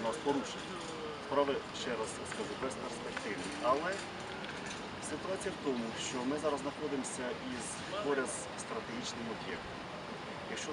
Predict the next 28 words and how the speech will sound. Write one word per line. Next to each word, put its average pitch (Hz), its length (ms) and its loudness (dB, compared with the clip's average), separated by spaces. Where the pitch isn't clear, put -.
наприклад, 143 380 0
такий 135 300 -2
об'єкт – 131 360 0
як - 140 -6
басейн, 107 420 0
хоча 101 200 -4
його 117 220 -2
ждуть 113 320 -4
жителі 107 360 2
міста, 110 240 -2
особливо 110 380 -4
діти, - 280 -4
але 131 180 8
якщо - 160 -2
документи 131 420 2
вилучені, 123 420 0
він 120 100 0
може 113 220 0
почекати, 170 540 0
скажімо 196 360 -2
так, 98 100 0
будівництво 127 480 0
може - 180 4
призупинитися. 381 800 2
Хоча, 151 260 8
ну, - 120 2
хто - 120 6
назве 147 280 10